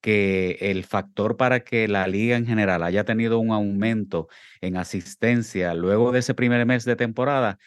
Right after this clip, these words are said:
eh, se debe, ¿no? al, al plan que ellos pusieron en ejecución, eh, desde marzo de este año en el periodo muerto, mucho antes del inicio de la temporada. Eh, entre los múltiples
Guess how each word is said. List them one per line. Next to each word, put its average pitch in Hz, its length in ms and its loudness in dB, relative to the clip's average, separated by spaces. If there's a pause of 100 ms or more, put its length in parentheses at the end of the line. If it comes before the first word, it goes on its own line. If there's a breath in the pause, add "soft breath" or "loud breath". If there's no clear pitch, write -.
(240 soft breath)
eh, 92 260 -4
se 101 220 -2
debe, 110 320 2
¿no? 110 200 0
al, 90 260 -2
al 90 200 -4
plan 104 240 -2
que 110 80 -2
ellos 98 200 -2
pusieron 101 800 -2
en 95 160 -2
ejecución, 92 680 -4
eh, 85 340 -2 (260 loud breath)
desde 101 360 0
marzo 117 440 0
de 98 120 0
este 107 240 0
año 127 340 0
en 92 100 -2
el 87 120 -4
periodo 92 400 0
muerto, 107 500 0 (260 loud breath)
mucho 101 340 -2
antes 104 220 -2
del 95 140 -2
inicio 92 320 -2
de 98 40 2
la 95 100 0
temporada. 92 580 -2
Eh, 98 420 -4
entre 113 240 0
los 113 100 2
múltiples 151 440 0